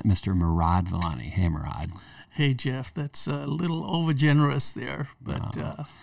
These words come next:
Speaker 2: for the day, I'm gonna take it.
Speaker 1: <laughs> Well, so
Speaker 2: And live up
Speaker 1: happy.
Speaker 2: to it.
Speaker 1: So happy to have you on, on, on the show, and just so,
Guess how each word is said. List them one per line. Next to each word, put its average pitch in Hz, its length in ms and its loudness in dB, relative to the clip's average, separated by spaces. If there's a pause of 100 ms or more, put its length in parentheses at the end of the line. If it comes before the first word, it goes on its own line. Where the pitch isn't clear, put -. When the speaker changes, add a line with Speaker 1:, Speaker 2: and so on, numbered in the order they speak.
(280)
Speaker 2:
for 160 100 -2
the 156 100 0
day, 160 180 2
I'm 143 140 2
gonna 143 180 -2
take - 280 -4
it. 131 40 6
Speaker 1:
<laughs> 117 800 8 (160)
Well, 95 160 -6
so - 260 2
Speaker 2:
And 117 240 8
live 120 100 6
up 113 60 6
Speaker 1:
happy. 95 360 4
Speaker 2:
to 80 160 2
it. 80 80 -8 (420)
Speaker 1:
So 147 180 6
happy 143 240 8
to 131 60 8
have 123 180 6
you 123 100 6
on, 110 160 4
on, 95 360 2
on 92 180 4
the 85 80 4
show, 92 480 2
and 92 240 2
just 101 200 0
so, 110 320 2